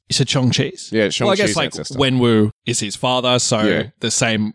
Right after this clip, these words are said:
Speaker 2: Technically,
Speaker 1: lies.
Speaker 2: technically correct, but it is his father and not his ancestor, 'cause my
Speaker 1: Okay.
Speaker 2: point was that it's not the same person.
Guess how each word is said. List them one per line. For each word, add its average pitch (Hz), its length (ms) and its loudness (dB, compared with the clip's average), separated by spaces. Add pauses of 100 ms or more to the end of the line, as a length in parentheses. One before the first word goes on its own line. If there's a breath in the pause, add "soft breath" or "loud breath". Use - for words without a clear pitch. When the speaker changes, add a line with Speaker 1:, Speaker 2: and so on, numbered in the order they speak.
Speaker 2:
Technically, 123 560 0
Speaker 1:
lies. - 80 -10
Speaker 2:
technically 143 500 -2
correct, 127 240 0
but 127 100 0
it 123 120 0
is 127 160 0
his 107 100 0
father 104 300 0
and 98 80 2
not 92 140 0
his 98 140 0
ancestor, 85 360 -2
'cause 104 120 -10
my 127 180 0
Speaker 1:
Okay. - 20 -2
Speaker 2:
point 143 300 -2
was 120 180 0
that 107 140 0
it's 101 180 -2
not 113 160 -2
the 92 80 -6
same 87 240 0
person. 82 400 -2